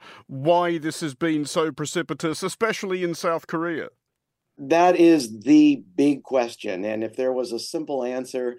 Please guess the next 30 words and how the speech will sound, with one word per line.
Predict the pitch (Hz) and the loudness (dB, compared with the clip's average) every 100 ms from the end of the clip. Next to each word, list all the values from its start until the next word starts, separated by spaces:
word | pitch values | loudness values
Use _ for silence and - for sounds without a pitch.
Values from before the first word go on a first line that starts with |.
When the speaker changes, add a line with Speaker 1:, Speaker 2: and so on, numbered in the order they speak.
| - | -16
Speaker 2:
<laughs> | - | -10
that | - 104 - 190 214 127 | -6 -6 -8 -14 -4 0
would | 135 127 | 2 2
be | 123 | 2
wonderful. | 135 135 127 117 113 - - - | 4 4 2 2 -2 -4 -14 -4
This | 143 135 | -4 -2
is | 127 | -2
social | 135 135 135 | -2 -2 -4
science. | 120 131 127 127 127 | -4 -4 -4 -6 -6
This | 127 | -8
is | 123 | -8
human | 135 131 120 | -8 -6 -6
behavior. | 120 123 117 110 113 110 _ _ | -6 -2 -4 -2 -4 -6 _ _
So | - 135 | -8 -2
there | 131 | 0
is | 151 131 | -2 -2
no | 120 | -4
real | 113 120 113 | -2 -2 -4
simple | - 135 127 113 | -6 -8 -6 -6
answer. | 107 117 117 107 98 _ _ _ | -6 -6 -6 -8 -8 _ _ _
But | 156 | 0
I | 156 | 0
think | 214 208 - - | 2 0 -2 -4
that | 143 - | -6 -6
in | 135 123 | -10 -4
my | 127 135 131 107 _ _ _ | -2 0 -2 -6 _ _ _
field, | 127 104 98 110 - 110 | -10 -6 -6 -6 -10 -8
demography, | 107 101 104 101 92 92 | -4 -4 -6 -6 -8 -6
for | 101 | -6
example, | 90 104 98 101 95 | -4 -6 -6 -6 -8